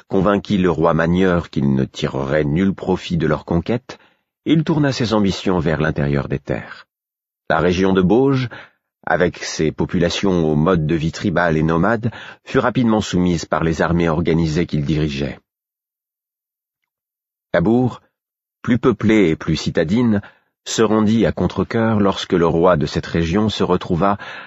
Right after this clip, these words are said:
avec un territoire assiégé et des routes commerciales coupées. L'ancien royaume de Labour et la région connue sous le nom de Bauge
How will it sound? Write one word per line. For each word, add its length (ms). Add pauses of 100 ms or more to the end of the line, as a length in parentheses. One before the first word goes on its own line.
(120)
avec 300
un 80
territoire 460
assiégé 560 (460)
et 140
des 160
routes 180
commerciales 580
coupées. 480 (2250)
L'ancien 400
royaume 480
de 80
Labour 500 (120)
et 80
la 120
région 360
connue 340
sous 160
le 80
nom 180
de 120
Bauge 420